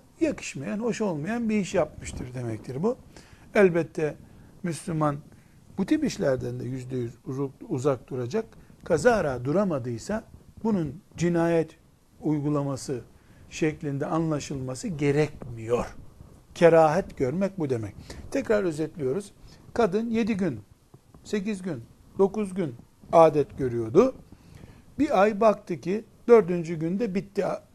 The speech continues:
kanaması. Bittiğini nasıl anladı? Her kadın bilir nasıl bittiğini. Kendine mahsus, e, ayrıntısıyla bilir. Bitti. Gusül abdesti aldı, aldı. Normal,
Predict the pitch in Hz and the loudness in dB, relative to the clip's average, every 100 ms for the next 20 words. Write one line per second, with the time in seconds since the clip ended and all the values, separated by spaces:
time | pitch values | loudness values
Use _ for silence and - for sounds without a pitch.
0 | - - 151 127 117 101 - - - - | -20 -4 -2 -2 -4 -8 -12 -16 -20 -20
1 | - - - - - 147 - 156 160 180 | -20 -20 -20 -20 -8 -8 0 2 6 8
2 | 202 - 143 135 123 151 208 - 165 - | 8 6 0 -2 -4 -4 -6 6 6 6
3 | 135 175 185 170 160 156 123 127 113 - | 2 0 -2 2 2 0 -4 -8 -10 -12
4 | 131 104 - _ _ _ _ 143 127 127 | -12 -12 -14 _ _ _ _ -4 -4 -2
5 | 139 135 117 107 - - - - - - | -2 -2 -4 -6 -14 -18 -20 -20 -20 -20
6 | - 139 123 - 139 139 135 120 - - | -10 -4 -4 2 6 6 4 -6 -12 -8
7 | 120 127 170 180 214 - - - - - | -4 0 2 0 -4 -12 -20 -20 -20 -20
8 | - - - - - - - - - - | -20 -20 -20 -20 -20 -20 -20 -20 -16 0
9 | 233 - - 143 135 127 - - - - | 0 0 -4 -2 -2 -8 -18 -20 -20 -20
10 | - - - - - 220 226 220 202 208 | -20 -20 -20 -20 0 2 6 6 6 4
11 | 175 180 156 143 135 214 - - - 147 | 0 2 2 2 0 -4 -4 2 8 10
12 | 107 - - - _ - - - - - | 8 -4 -16 -20 _ -20 -20 -20 -20 -20
13 | - - - 202 208 208 | -20 -4 6 8 8 6